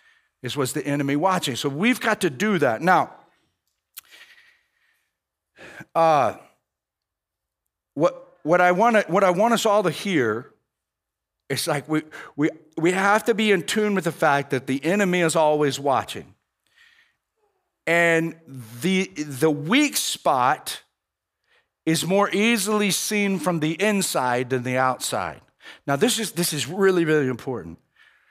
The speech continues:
There are some battles that you will face in your life that you cannot win by yourself, and you will keep trying to win them by yourself, but you can't.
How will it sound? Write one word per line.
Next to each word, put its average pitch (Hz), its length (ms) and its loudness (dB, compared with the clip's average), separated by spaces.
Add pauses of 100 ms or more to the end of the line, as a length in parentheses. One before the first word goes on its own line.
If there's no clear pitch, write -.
(1200)
There 196 240 4
are 190 60 6
some 277 340 0
battles 240 440 4
that 180 120 0
you 180 140 0
will 175 140 2
face 196 340 2
in 190 80 -2
your 170 160 2
life 147 300 2
that 135 200 -2
you 147 60 -4
cannot 143 460 -2
win 123 180 -2
by 113 140 2
yourself, 107 680 -4
and 135 140 -2
you 185 140 0
will 170 140 0
keep 214 280 -4
trying 190 240 2
to 156 100 2
win 147 220 -2
them 113 220 -2
by 113 180 -2
yourself, 110 540 -4
but - 180 -10
you 131 80 -6
can't. - 380 -8